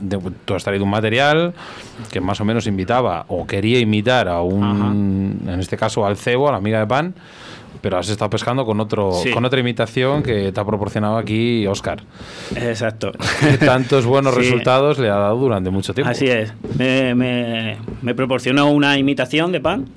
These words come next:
Speaker 2: una mosca, la montan como la mosca, y la verdad que me empezó a funcionar bien.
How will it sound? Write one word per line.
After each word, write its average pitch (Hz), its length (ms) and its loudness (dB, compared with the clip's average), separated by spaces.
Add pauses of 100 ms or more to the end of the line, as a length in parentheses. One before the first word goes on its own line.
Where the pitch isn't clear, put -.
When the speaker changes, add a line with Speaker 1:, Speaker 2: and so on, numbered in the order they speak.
(280)
Speaker 2:
una 113 600 -4
mosca, 143 320 -4
la 120 320 -6
montan 120 300 -2
como 120 140 -2
la 117 80 -4
mosca, 143 360 -2 (680)
y 131 100 0
la 143 120 8
verdad 139 180 6
que 151 60 2
me 151 80 4
empezó 135 220 0
a - 20 0
funcionar 135 380 0
bien. 127 240 -2